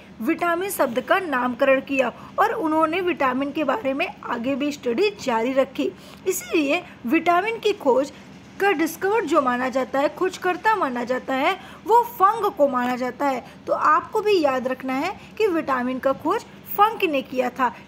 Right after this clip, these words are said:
लेकिन सबसे पहले हॉपकिंस ने विटामिन के बारे में देखा था, मतलब जाना था, लेकिन उसके बारे में आगे स्टडी फंक ने की थी, इसलिए विटामिन को खोजकर्ता माना गया है।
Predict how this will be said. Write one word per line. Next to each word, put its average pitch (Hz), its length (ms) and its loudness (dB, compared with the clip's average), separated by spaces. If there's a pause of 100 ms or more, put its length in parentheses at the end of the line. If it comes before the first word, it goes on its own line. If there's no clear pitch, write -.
लेकिन 285 220 -4
सबसे 370 420 -2
पहले 392 340 -2 (340)
हॉपकिंस 359 580 2
ने 277 180 -2
विटामिन 254 480 -2
के 285 140 -4
बारे 233 300 -2
में 285 160 0 (380)
देखा 254 360 0
था, 339 220 -2
मतलब 339 320 0
जाना 247 320 -2
था, 339 160 0 (340)
लेकिन 285 220 -2
उसके 277 280 -4
बारे 247 320 2
में 277 140 -2
आगे 247 380 -2
स्टडी 254 360 -2 (380)
फंक 254 260 2
ने 240 160 -2
की 240 200 -6
थी, 233 240 -8 (260)
इसलिए 262 360 2
विटामिन 240 460 0
को 427 180 4 (320)
खोजकर्ता 254 640 0 (260)
माना 240 380 0
गया 233 220 -2
है। 226 180 -4